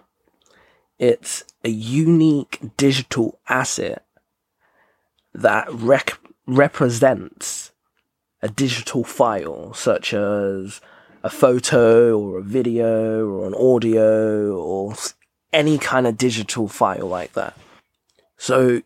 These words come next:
you can prove the ownership that you are the sole creator of this digital piece of art,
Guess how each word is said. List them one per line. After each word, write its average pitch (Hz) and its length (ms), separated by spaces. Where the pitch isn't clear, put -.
you 131 160
can 123 240
prove 139 720
the 120 200
ownership 113 760
that 120 200
you 143 400
are 120 340
the 110 480
sole 131 500
creator 120 680
of 98 340
this 113 200
digital - 520
piece - 280
of - 120
art, - 340